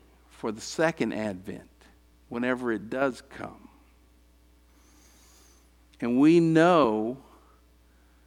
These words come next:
that Jesus, and they couldn't see this completely. They could just look forward, eh, like in a mist, but we see the whole picture clearly. We, we can read about John chapter one, verse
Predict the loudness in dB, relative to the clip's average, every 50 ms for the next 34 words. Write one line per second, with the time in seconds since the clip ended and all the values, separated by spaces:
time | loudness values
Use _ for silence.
0 | _ _ _ _ _ -4 -2 -2 -2 -4 -6 -8 -2 2 2 4 4 2 0 -2
1 | -4 -4 -4 -4 -6 -8 -12 -16 -18 -18 -20 -20 _ _ _ _ _ _ _ _
2 | _ _ _ _ _ -10 -6 -4 -4 0 4 6 6 8 8 6 2 -2 -2 0
3 | 2 4 4 6 8 10 8 8 8 4 0 0 0 0 0 0 0 0 0 0
4 | 0 0 0 0 -2 -2 0 0 0 0 0 0 -2 -2 -2 0 2 2 2 2
5 | 0 -8 -14 -6 0 4 6 8 8 10 8 8 6 4 0 -14 -20 -20 -20 -20
6 | -20 -20 -20 -20 _ -4 0 2 2 2 4 4 4 2 2 2 4 4 4 4
7 | 4 6 6 8 8 8 6 4 2 -2 -6 -2 2 4 4 4 2 2 0 0
8 | 2 2 2 2 2 2 2 2 2 2 0 2 2 2 2 2 -2 -2 -2 -2
9 | -2 -4 -8 -4 2 4 6 8 8 8 8 6 6 6 4 2 0 -4 -14 -20
10 | -20 -4 0 2 4 4 4 4 2 2 2 2 2 2 2 4 4 6 6 6
11 | 6 6 6 6 8 8 8 6 6 4 0 0 4 6 6 8 8 8 6 6
12 | 6 4 2 0 -2 -4 -8 -14 -20 -20 -20 -8 -2 0 2 2 2 0 -2 -2
13 | 0 2 2 2 2 2 2 0 0 0